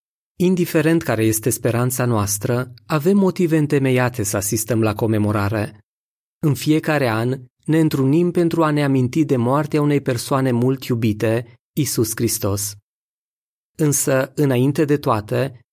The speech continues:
medităm la cel mai mare act de iubire a lui Jehova față de noi, și anume jertfa de răscumpărare. În acest an, comemorarea va fi ținută vineri, cincisprezece aprilie două mii douăzeci și doi,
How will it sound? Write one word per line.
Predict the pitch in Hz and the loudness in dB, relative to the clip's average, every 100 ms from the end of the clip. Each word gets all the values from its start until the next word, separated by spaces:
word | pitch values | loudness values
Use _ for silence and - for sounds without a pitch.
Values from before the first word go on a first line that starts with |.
| _ | _
medităm | 156 156 147 143 160 170 | 0 2 2 0 0 2
la | 165 139 | 2 0
cel | - - 190 | -2 0 2
mai | 175 156 | 2 2
mare | 147 139 135 | 2 0 -2
act | 139 147 - | -4 -6 -6
de | 120 | 0
iubire | 123 113 110 120 127 131 | 2 2 2 2 2 0
a | 127 | 0
lui | 117 | 0
Jehova | 113 107 - 123 113 | 0 0 0 -2 0
față | - 117 113 | -2 -4 -2
de | 104 | 0
noi, | 101 113 131 - - - | 0 0 0 -4 -10 -20
și | - - | -6 -2
anume | 165 151 131 123 127 127 127 _ | 0 2 2 0 0 -4 -8 _
jertfa | 139 117 123 113 - 123 | -4 0 0 0 -2 -4
de | 113 | 0
răscumpărare. | 117 107 - 110 113 104 95 98 - - _ _ _ _ _ _ _ _ - | 0 -2 -2 -4 -2 -2 -2 -4 -8 -12 _ _ _ _ _ _ _ _ -2
În | 135 | 0
acest | 113 143 139 - | 0 0 0 0
an, | 117 113 135 - - _ - | -2 -2 -4 -8 -20 _ -2
comemorarea | 165 156 139 135 151 165 160 | 2 2 2 2 2 2 0
va | 151 135 | 0 0
fi | 143 | -2
ținută | 123 127 127 127 | -2 0 0 0
vineri, | 127 117 104 107 120 135 - | -2 0 0 0 -2 -6 -14
cincisprezece | - - 202 - 147 127 123 110 | -8 -2 0 0 -2 0 0 -2
aprilie | 104 127 131 127 131 127 | -2 -2 0 0 0 0
două | - 120 139 | 0 2 4
mii | 143 120 | 2 2
douăzeci | 117 113 113 104 | 2 0 0 -4
și | 107 | -4
doi, | 101 120 135 | 0 0 0